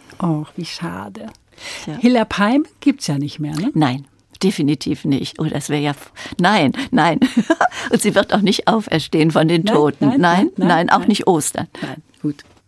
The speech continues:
Speaker 1: Sie haben sich noch eine Musik ausgewählt, nämlich den Anfang des Forellenquintetts von Franz Schubert. Was verbindet Sie damit?
Speaker 2: Ja, also mit diesem speziellen Stück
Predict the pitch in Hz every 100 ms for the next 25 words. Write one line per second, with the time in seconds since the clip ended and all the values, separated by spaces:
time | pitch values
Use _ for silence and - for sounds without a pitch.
0 | _ 202 202 196 214 226 233 202 208 208
1 | 175 202 - 185 214 - 247 247 262 247
2 | 214 202 180 - 180 233 240 226 196 -
3 | - 160 - - 147 175 254 - 254 220
4 | 254 - 175 165 - 160 - - 165 233
5 | 349 - - 202 240 220 277 233 - 160
6 | 156 151 151 - _ 202 170 - - -
7 | - - 160 175 170 180 190 233 214 196
8 | 196 202 - 170 156 165 175 202 214 208
9 | 202 147 156 - 214 214